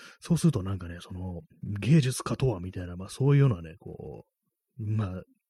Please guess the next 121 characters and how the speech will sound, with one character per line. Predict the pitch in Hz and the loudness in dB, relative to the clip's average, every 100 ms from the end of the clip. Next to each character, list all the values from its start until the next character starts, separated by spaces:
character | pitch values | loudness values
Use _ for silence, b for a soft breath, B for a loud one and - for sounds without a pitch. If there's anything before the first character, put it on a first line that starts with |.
| _ | _
こ | - | 2
と | 117 | 2
が | 90 | 4
書 | 147 | 4
い | 143 | 4
て | |
あ | 101 | 4
る | 95 | 2
わ | 113 | 2
け | 110 | 0
で | |
す | 87 | -4
よ、 | 92 | -6
大 | 95 | -6
体 | 98 | -6
本 | 95 101 | -6 -8
っ | 87 | -8
て。 | 80 | -12
や | |
っ | 82 | -14
ぱ | - | -14
こ | - 120 | -6 -2
う | |
い | |
う | 117 | 0
ふ | |
う | |
に、 | 110 90 | 0 -2
こ | - 101 | -8 -4
ん | 101 101 | -2 -2
な | 101 | -2
感 | 101 | -2
じ | 98 | -4
で、 | 98 | -4
こ | 110 | -2
う | 120 | -2
い | |
う | |
感 | 123 127 | 0 0
じ | 123 | 0
で | 117 | 0
取 | 120 | 0
り | 120 | 6
組 | 143 | 6
む | 117 | 6
の | |
が、 | 82 B B B B B | 0 B B B B B
真 | - - 98 | -2 2 2
の | 87 - | -2 -6
画 | 110 98 | -2 0
家 | 117 | 0
で | 110 | 0
あ | |
る、 | 104 | -2
芸 | 95 104 | 0 0
術 | 113 - | 0 -2
家 | 120 | 0
で | 113 | 0
あ | |
る | 95 | -2
み | 85 | -6
た | 82 | -12
い | |
な | 80 | -14
ね、 | 80 - | -16 -14
そ | - | -8
ん | 110 | -4
な | |
こ | 113 | -2
と | |
が | 95 | -2
書 | 120 | 0
い | 120 | 0
て | 92 | -2
あ | |
る | 87 | -6
わ | 90 | -8
け | 87 | -10
な | |
ん | 85 | -10
で、 | 85 85 - B B B B B | -12 -14 -16 B B B B B
そ | - 180 | 6 8
う | |
い | |
う | 165 | 8
の | |
読 | 101 110 | 6 2
ん | |
じ | 98 | 0
ゃ | 87 | -4
う | |
と、 | 92 85 - _ 113 | -8 -10 -12 _ -6
自 | 113 | 2
分 | 143 | 6
は | 143 | 6
な | 135 | 6
ん | |
か | 101 | 2
本 | 104 110 | -2 0
当 | 117 | 2
に | 117 | 2
そ | - 120 | 2 4
こ | 123 | 6
ま | - | 4
で | - | 0
い | 90 | 0
け | 120 | 2
な | 117 | 6
い | 120 | 6
な、 | 120 | 6
み | 104 | 2
た | 92 | -2
い | 85 | -8
な | 92 | -8
気 | 107 | -6
持 | 107 | -2
ち | 110 | 0
に | |
な | 101 | -2
っ | |
て、 | 98 - 80 | -4 -8 -10